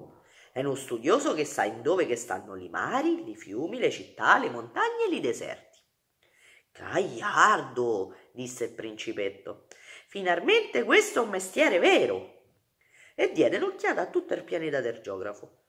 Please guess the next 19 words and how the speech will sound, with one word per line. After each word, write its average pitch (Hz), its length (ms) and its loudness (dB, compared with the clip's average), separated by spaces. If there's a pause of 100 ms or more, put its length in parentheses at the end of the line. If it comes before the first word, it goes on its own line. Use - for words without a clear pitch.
(280)
Fino 240 220 -4
ad 285 100 4
allora 320 340 6
non 147 160 0
aveva 156 300 4
visto 190 280 -6
niente 185 500 -4
di 95 140 -8
così 107 340 -12
grosso. 95 560 -4 (1800)
"È 494 80 0 (200)
bello 185 180 10
il 160 100 6
pianeta 151 340 4
vostro, 117 500 2
ci - 140 -4
stanno 349 360 2
i 453 140 2
mari?" 466 300 8